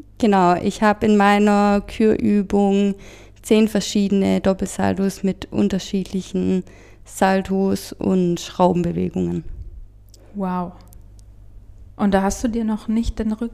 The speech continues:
Speaker 2: dein Rückgrat gebrochen?
Speaker 1: Nein, noch nicht.
Speaker 2: Das klingt für mich irgendwie ein bisschen riskant.
Speaker 1: Nee, so riskant ist es gar nicht.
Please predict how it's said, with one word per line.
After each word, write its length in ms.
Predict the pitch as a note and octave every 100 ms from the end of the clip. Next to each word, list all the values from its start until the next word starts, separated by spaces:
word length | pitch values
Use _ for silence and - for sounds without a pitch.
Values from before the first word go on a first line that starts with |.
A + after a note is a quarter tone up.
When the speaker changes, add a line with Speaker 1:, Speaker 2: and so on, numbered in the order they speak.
| -
Speaker 2:
dein 160 | A#3 A3+
Rückgrat 440 | A#3+ B3 - G3 -
gebrochen? 500 | - - F#3+ A3 G#3 - - - - - - - -
Speaker 1:
Nein, 400 | E3+ D3+ F3 C4
noch 280 | - -
nicht. 380 | A#3 G#3 - -
Speaker 2:
Das 340 | - C#4 C#4 A3+
klingt 280 | A3+ B3
für 120 | B3 A3+
mich 220 | A3+ A3+
irgendwie 240 | G3+ G3
ein 80 | G3
bisschen 260 | G3 G3+ F#3+
riskant. 580 | F#3 - - E3+ D#3+ - - - - - - - - - - - - - -
Speaker 1:
Nee, 420 | G3+ G#3 G3 G3
so 180 | - A3+
riskant 420 | B3+ - A#3 A3
ist 140 | B3
es 160 | C#4+ -
gar 220 | G#3 G3
nicht. 380 | G3 A#3 C#4+ -